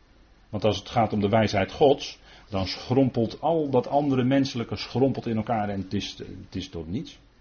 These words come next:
Want hij, hij stelt de redeneringen van de mensen aan de kaak dat ze dwaas zijn.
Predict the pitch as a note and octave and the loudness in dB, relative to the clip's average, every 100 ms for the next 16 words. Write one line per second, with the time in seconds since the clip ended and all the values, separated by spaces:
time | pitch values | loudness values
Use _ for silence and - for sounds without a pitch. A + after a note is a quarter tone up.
0 | _ _ _ _ _ - _ _ _ _ | _ _ _ _ _ -20 _ _ _ _
1 | - - E2+ E2+ D#2+ E2 D2+ F2+ E2+ D#2+ | -12 -6 -4 -4 -6 -6 -6 -6 -6 -6
2 | - F2 F2 F#2 F2+ F#2 F#2+ F#2 F#2 F#2+ | -4 -4 -2 -4 -2 -2 -2 -2 -4 -2
3 | F2+ F#2+ G2 F#2 F#2+ F#2 - F#2+ F2+ F2+ | -2 0 -2 -4 -6 -6 -4 -4 -4 -6
4 | - D#2 G#2+ F#3+ - G3 F#3 | -8 -6 -2 -2 -4 -8 -8